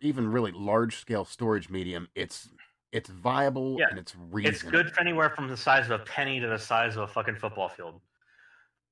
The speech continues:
Speaker 1: Yeah, I mean,
Speaker 2: So
Speaker 1: it might not be something you'd want in the back of your car,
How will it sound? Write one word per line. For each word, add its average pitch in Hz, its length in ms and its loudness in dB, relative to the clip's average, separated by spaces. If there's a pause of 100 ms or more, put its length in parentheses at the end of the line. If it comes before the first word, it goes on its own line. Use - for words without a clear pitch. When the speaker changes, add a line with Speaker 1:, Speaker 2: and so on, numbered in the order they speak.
(140)
Speaker 1:
Yeah, 123 120 0
I 104 40 -2
mean, 135 80 2
Speaker 2:
So 120 140 6
Speaker 1:
it - 20 6
might 175 160 8
not 160 140 2
be 147 80 4
something 135 320 0
you'd 120 120 4
want 117 180 2
in 123 40 -2
the 120 60 -2
back 107 180 0
of - 60 -20
your 95 140 -6
car, 175 500 0